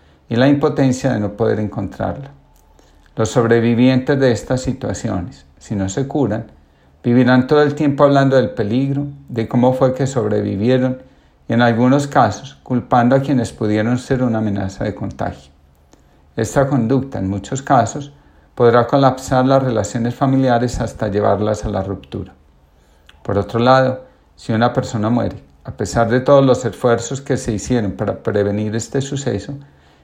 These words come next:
se puede llegar a experimentar como un trauma de pérdida.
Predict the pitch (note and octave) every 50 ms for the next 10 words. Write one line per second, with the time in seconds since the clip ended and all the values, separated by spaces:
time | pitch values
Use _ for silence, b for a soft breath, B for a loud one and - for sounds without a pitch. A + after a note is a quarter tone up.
0 | b _ - - - C3+ C3 C3+ - D3+ D3+ C#3+ C#3+ D3 D#3 D#3 D3 D#3 C#3+ B2
1 | B2 B2+ B2 B2 B2 B2 C3+ C3+ C3+ - - - D3 C#3 C3+ C#3 C#3 C3+ C3+ C#3
2 | C3+ - B2+ A#2+ A#2+ B2 B2 C#3+ C#3+ - - - A2+ A2 A2 A2 G#2 - - -
3 | B2 B2 A#2+ A2+ A#2 A#2+ A2+ G#2+ G#2 - - - A#2+ A2 G2+ F#2 - - - -
4 | - -